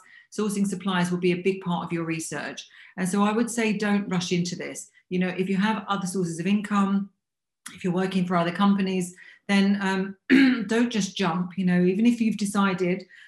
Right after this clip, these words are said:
<clears throat> even if you've decided that you are gonna jump out of, uh, you know, your safe corporate environment, you're gonna start a business,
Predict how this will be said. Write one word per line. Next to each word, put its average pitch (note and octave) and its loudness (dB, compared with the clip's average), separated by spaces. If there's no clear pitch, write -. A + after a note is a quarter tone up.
<clears throat> - -
even A3 2
if A3+ 2
you've A3+ 4
decided F3+ 4
that - -2
you E3+ 0
are E3 0
gonna E3 -2
jump G#3 0
out F#3 2
of, F3 -6
uh, E3+ 0
you F3+ -4
know, F3 0
your E3 -2
safe G3+ 0
corporate F#3 -4
environment, E3+ -4
you're D3+ -12
gonna D3 -16
start G3 -4
a - -12
business, D#3+ -8